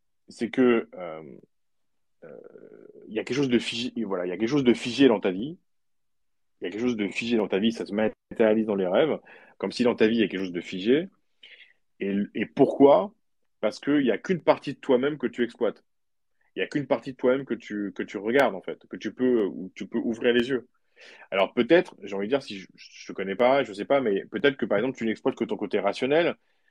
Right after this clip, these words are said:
et pas ton côté, et pas ton côté, euh, peut-être, euh, je sais pas, plus irrationnel.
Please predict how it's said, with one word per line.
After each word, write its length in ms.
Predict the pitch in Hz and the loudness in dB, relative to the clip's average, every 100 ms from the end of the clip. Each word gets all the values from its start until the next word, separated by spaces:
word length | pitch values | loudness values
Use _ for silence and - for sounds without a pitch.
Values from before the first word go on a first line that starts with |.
| _ - | _ -14
et 80 | - | 0
pas 160 | 131 | 2
ton 120 | 127 | 2
côté, 480 | 107 110 131 139 - | 0 2 6 6 4
et 60 | 107 | -2
pas 160 | 117 | -4
ton 140 | 113 98 | -4 -4
côté, 360 | 104 - 131 | -6 0 2
euh, 160 | 127 101 | 2 0
peut-être, 380 | 87 95 117 110 | -4 -4 -2 -2
euh, 160 | 92 87 | -6 -6
je 60 | |
sais 80 | - | -4
pas, 160 | 120 113 | -2 -2
plus 380 | - 98 90 | -6 -12 -8
irrationnel. 680 | 107 107 110 135 127 113 87 | -6 -4 -4 -2 0 -2 -4